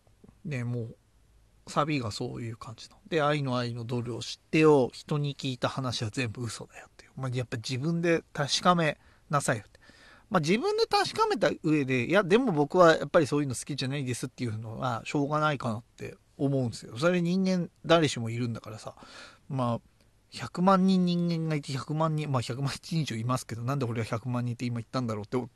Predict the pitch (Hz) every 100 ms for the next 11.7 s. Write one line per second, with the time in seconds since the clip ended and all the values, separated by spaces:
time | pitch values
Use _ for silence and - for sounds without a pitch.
0 | _ - 139 - 143 135 123 117 110 110
1 | - - - - 202 165 - - _ _
2 | _ _ 113 107 143 151 165 - 180 135
3 | 202 196 143 123 131 117 101 120 104 110
4 | 110 107 123 127 180 139 113 131 131 127
5 | - 120 107 113 110 107 117 113 113 135
6 | 139 147 247 185 147 120 - 139 143 135
7 | 123 127 131 117 107 113 135 - 127 -
8 | 196 - 123 123 135 - - 202 190 139
9 | 110 156 123 - 220 185 - 160 147 127
10 | - 202 226 - 127 123 117 - - -
11 | - 311 330 226 147 123